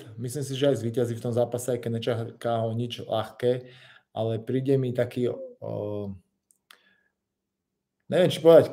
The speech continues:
komplexnejší, ale vo všetkom taký tvrdší. Vo všetkom mi príde taký tvrdší a myslím si, že toto bude najväčší problém pre Tomáša Fialu, že tá tvrdosť Jana Širak-, Širokého, e, ktorý pôjde asi dopredu. Videli sme ho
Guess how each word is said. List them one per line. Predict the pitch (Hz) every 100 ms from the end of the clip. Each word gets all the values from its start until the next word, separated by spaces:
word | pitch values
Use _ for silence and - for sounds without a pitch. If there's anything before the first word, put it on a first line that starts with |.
| 127
komplexnejší, | 123 131 143 143 151 151 139 180
ale | 175 135 131 127
vo | 135
všetkom | 156 175 165 156
taký | 139 135 131
tvrdší. | 127 139 135 - 98 -
Vo | 127
všetkom | 160 143 143
mi | 127
príde | 123 139
taký | 135 127 -
tvrdší | 113 120 - 147 160 165 - _ _ _ -
a | 120
myslím | 131 139
si, | 123
že | 127
toto | 135 147
bude | 131 127
najväčší | 120 127 131 131 117
problém | 120 120 123 123
pre | 113 113
Tomáša | 117 120 117 113
Fialu, | 113 117 117 117 117
že | 113 110 107 107
tá | 104 107
tvrdosť | - 117 113 104
Jana | 110 110
Širak-, | - 107 110 - -
Širokého, | - 117 110 107 113 104 113
e, | 110 _ _ _ _ 101 101 98
ktorý | - 104 107 104 _
pôjde | 117 120 123 123
asi | 117 - 117
dopredu. | 113 117 113 110
Videli | 117 113
sme | 107 113
ho | 110